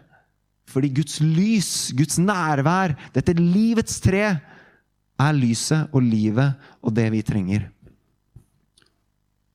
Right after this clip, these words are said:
Paulus sa, "Med glede skal dere takke Gud." Og jeg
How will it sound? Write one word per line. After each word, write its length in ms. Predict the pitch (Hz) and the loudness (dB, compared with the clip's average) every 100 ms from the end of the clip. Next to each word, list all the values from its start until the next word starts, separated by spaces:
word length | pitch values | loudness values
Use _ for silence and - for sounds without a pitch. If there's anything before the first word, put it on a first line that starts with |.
| _ _ _ _ _ - _ _ - | _ _ _ _ _ -20 _ _ 0
Paulus 320 | 127 131 131 | 2 2 0
sa, 140 | 127 | 0
"Med 240 | 135 131 113 | 0 0 -2
glede 560 | 156 151 131 95 98 135 | -2 0 0 0 -2 -2
skal 220 | - 110 | 0 0
dere 140 | 110 117 | 0 -2
takke 260 | - - | -4 -6
Gud." 240 | 101 87 - _ _ _ _ _ _ _ _ _ _ _ _ _ _ _ _ _ _ _ _ _ _ _ _ _ _ _ _ _ _ | -6 -6 -10 _ _ _ _ _ _ _ _ _ _ _ _ _ _ _ _ _ _ _ _ _ _ _ _ _ _ _ _ _ _
Og 60 | 127 | -2
jeg 120 | 135 | -2